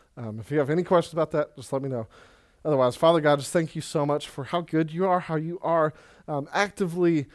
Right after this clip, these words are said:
uh, uh, working amongst us, that you are, uh, at work with our youth right now, with us right now. And I get,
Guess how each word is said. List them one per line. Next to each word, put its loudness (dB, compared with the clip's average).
uh, -4
uh, -4
working 0
amongst 0
us, 0
that -4
you 0
are, 2
uh, -4
at -2
work 0
with -4
our -2
youth -6
right -4
now, -4
with -4
us -2
right 0
now. -2
And -2
I -2
get, 0